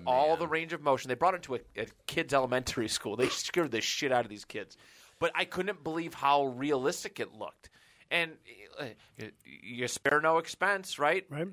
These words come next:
Speaker 1: Right, Mister Doctor John Hammond? Spare no expense and make this thing as lifelike as possible, and you give people that surreal experience.
Speaker 2: Yeah.
Speaker 1: I'd love to take a ride and just, e-, even if I know that it's not real, just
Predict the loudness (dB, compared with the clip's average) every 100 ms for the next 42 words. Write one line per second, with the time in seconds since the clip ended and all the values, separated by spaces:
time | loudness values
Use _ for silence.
0 | 0 0 2 -4 -6 -4 -2 -2 -2 0
1 | 2 2 -2 -2 -6 -12 -20 _ _ _
2 | -10 -4 2 4 4 2 0 0 0 -6
3 | -6 -6 -6 -6 -2 -2 0 2 2 0
4 | -4 -4 2 2 2 -2 -4 -2 -4 -4
5 | -4 -6 -4 2 4 2 -2 -2 0 0
6 | 0 -4 -4 -2 -4 -6 -4 -4 -4 -2
7 | -2 0 -2 -4 -6 -6 -2 0 2 0
8 | -4 -10 -10 -8 -8 -8 -6 -2 -2 -2
9 | 0 0 0 -4 -4 -4 -4 -2 -4 -4